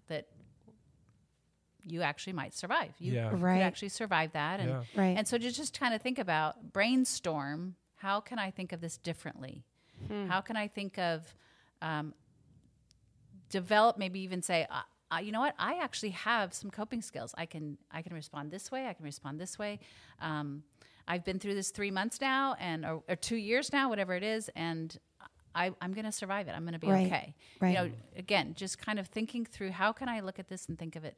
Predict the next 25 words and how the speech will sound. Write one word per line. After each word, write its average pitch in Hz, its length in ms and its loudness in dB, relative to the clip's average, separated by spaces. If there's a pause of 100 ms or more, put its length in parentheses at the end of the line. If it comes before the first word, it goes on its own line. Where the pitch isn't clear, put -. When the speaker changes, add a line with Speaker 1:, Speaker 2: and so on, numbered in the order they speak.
Speaker 1:
as 151 260 -14 (100)
a 160 80 -8
little 165 200 -6
different 151 320 -4
than 147 100 -4
I 147 80 -2
am? 143 160 -4
Because 151 220 -8
how 220 180 2
I'm 220 100 4
thinking 190 340 -4
of 151 120 -2
it 151 80 -4
is 151 180 -4 (360)
creating 165 460 -4
a 156 200 -10
significant 170 960 -6 (520)
anxiety, 156 600 -2
and 156 140 -6
I'm 151 180 -2
physically 180 600 -4
feeling 151 360 -6
sick - 220 -10
by - 140 -8
it. - 140 -14